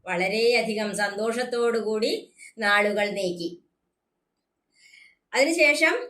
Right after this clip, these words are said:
കുട്ടികൾ കുറച്ച് വലുതായപ്പോ ബ്രഹ്മദേവന്റെ പുത്രനായിട്ടുള്ള വസിഷ്ഠൻ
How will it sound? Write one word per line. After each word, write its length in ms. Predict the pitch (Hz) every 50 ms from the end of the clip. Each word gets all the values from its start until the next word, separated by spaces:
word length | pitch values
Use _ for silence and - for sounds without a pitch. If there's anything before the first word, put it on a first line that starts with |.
| -
കുട്ടികൾ 360 | - 269 214 294 302 320 311 311
കുറച്ച് 320 | 302 294 285 269 285 320
വലുതായപ്പോ 920 | 294 294 269 262 247 269 294 320 311 302 285 - - 277 294 330 466 - - - _ _ _ _ _ _ _ _ _ _ _ _ _ _ _ _ _ _
ബ്രഹ്മദേവന്റെ 840 | 196 220 254 247 254 254 277 294 294 294 302 294 294 294 294 285 302
പുത്രനായിട്ടുള്ള 880 | 302 294 294 285 285 269 277 285 285 285 285 285 277 277 277 277 277 277
വസിഷ്ഠൻ 760 | 269 269 254 247 262 269 247 - - 311 302 254 - -